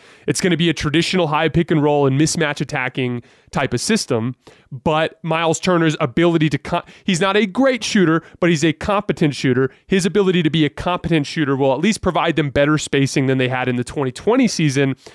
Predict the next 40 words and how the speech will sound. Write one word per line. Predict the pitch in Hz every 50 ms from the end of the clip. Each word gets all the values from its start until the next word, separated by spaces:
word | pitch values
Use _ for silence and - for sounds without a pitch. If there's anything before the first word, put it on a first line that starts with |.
| - _
when | - 165 170
that | 160 151 139 -
big | 170 165 135 139
man | 160 156 147 143
was | 143 123 -
Dwight | 131 123 131 135 139 127
Howard | - 127 127 127 123 123 120
and | 113 117 113
JaVale | 113 104 117 110 104 104
McGee. | 110 113 117 165 165 - - _ _ _ _ _ _ _ _ _ _ _ _ -
And | 170 175
the | 165 156
Lakers' | 160 180 220 - 240 214 -
half-court | - 185 - - - 196 175 170
offense | 165 165 - 165 156 -
suffered | - - 277 294 - 240 208 151
that | 165 160 156
year | 160 151 156 143
because | 127 151 - - 175 160 131
of | 135 117
spacing. | - - - 165 151 151 - - 143 131 -
I | 127
think | 120 - 175 165 170
it'll | 147 143
be | 120 139 135 131
a | 123
little | 123 131 143 147 143 131
bit | 135 135 - -
better | 135 131 123 123 120
this | 113 120 123 117 - -
year | 127 117 110 107 107 - - - _ _ _ -
if | 170 160 135
they | 151 135
can | - 147 139
get | 135 131 131
Myles | 131 123 117 110 113
Turner | - - 135 120 113 110
into | 107 107 - 127
that | 110 101 - -
role. | 123 107 - -